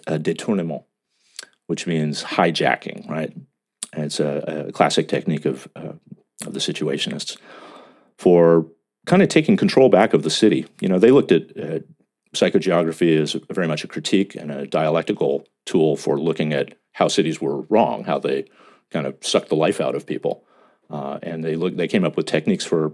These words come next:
kind of reclaiming that and, uh, not being a victim of who, whatever decisions people had made in the past, right? Whether it was commercial or whether it was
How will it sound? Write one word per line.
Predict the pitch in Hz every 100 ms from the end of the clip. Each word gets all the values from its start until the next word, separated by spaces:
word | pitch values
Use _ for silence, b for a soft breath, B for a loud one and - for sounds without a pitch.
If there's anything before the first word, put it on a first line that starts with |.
| _
kind | - 82
of | 78
reclaiming | 87 - 107 170 - 64
that | - 64 - b b b -
and, | 80 78 78 78
uh, | 76 76
not | 87 85
being | 95 76 73
a |
victim | 71 113 - 78 73
of | 69 71 - b b b _
who, | - 95
whatever | 95 92 82
decisions | 78 - 90 82
people | 78 82 78
had | -
made | 76
in | 67
the | -
past, | 151 82 - -
right? | - 71 - _ _
Whether | - 64
it | -
was | -
commercial | - 80 71 69 69 67 -
or | -
whether | 69 -
it | -
was | 73 - -